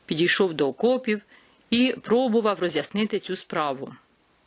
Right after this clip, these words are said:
«Що це все значить?» — кричав він. «Навіщо ви почали облогу і зачинилися так, немов би ворог ішов уже на вас? Відчиніть ворота, впустіть князя Меншикова і Галіцина з царським військом». Тоді вони почули голоси з-поза мурів.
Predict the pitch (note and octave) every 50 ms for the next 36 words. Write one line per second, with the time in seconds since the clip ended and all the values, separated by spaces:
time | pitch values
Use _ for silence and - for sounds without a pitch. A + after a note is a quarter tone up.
0 | _ _ _ - - - - - - - - - - C#4 D4+ D#4 - - A#3 A#3
1 | B3 A3+ - - A#3 A3 F#3+ G#3+ G#3+ G3 D#3 - - D3 - - D#3 E3+ - -
2 | F3 E3 D3+ E3+ F3+ E3 C#3+ C#3+ - - _ - E3 F#3+ C4 C#4 B3 - - F3+
3 | F3+ F3+ - - - - G3 G#3+ A#3 F#3+ D3 D#3+ C#3+ E3+ A3+ C4 B3+ - - E3
4 | E3 - - - - - - - F#3+ E3+ G3 F#3+ - A3 A#3 B3+ B3+ A#3 A#3+ -
5 | - F#3+ F#3 - - A3 A#3+ A#3+ A3+ - F3+ F3 F#3+ G#3 A3 F#3+ F3+ A3+ G#3+ F3
6 | G#3+ C4+ C#4+ A#3+ F3+ E3 - - D#3+ - - F#3+ F#3 F3 D3 D3+ D#3+ E3+ D#3+ F3
7 | F3+ F3 F3 C#3 B2 - - - _ _ _ _ _ _ _ _ _ _ - F3+
8 | F#3 - - D4 D#4 D#4+ D4+ A#3 - F3+ G3 G3+ G3+ F3 D3+ C#3+ - D3+ - -
9 | - _ _ G#3+ G3+ - - D4 C4+ B3+ - - G3+ G#3+ G#3 E3+ F#3+ F3 F3 G#3+
10 | B3 B3 A#3 - - A3 - G#3+ G3 G3+ - G#3 F#3 A3+ A#3 A#3+ B3 G3+ - -
11 | E3+ D#3 D3+ C#3+ - - - F3 C#3 B2+ - - - F3 F3 F3 G#3 F#3 D#3 -
12 | - - A#2 A2 - - _ _ _ _ _ _ _ - - - - - _ _
13 | - - E3+ E3+ G#3 C#4+ C4+ B3+ A#3+ A#3 - G3 G3 - - B3+ A#3+ G3+ E3 F3+
14 | F3+ F#3+ G3+ - - - A#3+ A3+ F3 C#3+ C#3 - - - D3 C#3+ E3+ E3 F3 F#3
15 | F#3+ F3+ D#3+ - - - - -